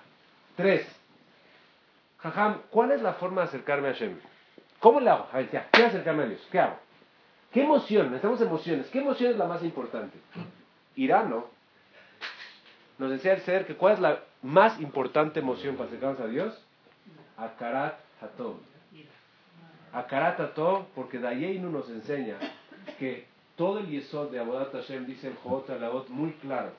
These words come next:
dice, según qué tanto uno está consciente de toda la bondad que Dios ha hecho con uno, es el nivel de conciencia, deuda y responsabilidad de retribuirle. A ver,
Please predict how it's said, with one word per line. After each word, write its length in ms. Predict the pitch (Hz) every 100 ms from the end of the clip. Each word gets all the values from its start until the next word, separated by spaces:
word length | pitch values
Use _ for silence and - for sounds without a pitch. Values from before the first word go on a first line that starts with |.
| 110
dice, 380 | 113 - 98 - _ _ _ _ _
según 500 | - 139 131 202 233
qué 120 | 196
tanto 360 | 185 165 165 165
uno 120 | 131
está 260 | - 135 135
consciente 680 | 131 120 127 120 110 98 -
de 100 | 110
toda 360 | - 139 151 156
la 100 | 127
bondad 460 | 110 107 113 -
que 140 | - 113
Dios 200 | 127 127
ha 80 |
hecho 180 | 120 113
con 140 | 104 104
uno, 340 | 139 185 226 - _ - _ -
es 180 | 143 156
el 180 | 139
nivel 420 | 127 127 139 113 90 _
de 180 | 110 113
conciencia, 880 | 123 120 113 147 165 170 180 202 190 - -
deuda 440 | 165 170 135 117 135
y 80 |
responsabilidad 560 | 117 120 - 123 110 143
de 160 | 151 117
retribuirle. 500 | 101 101 101 - 80 _ _ _ - - - _ _
A 100 | 143
ver, 240 | 156 127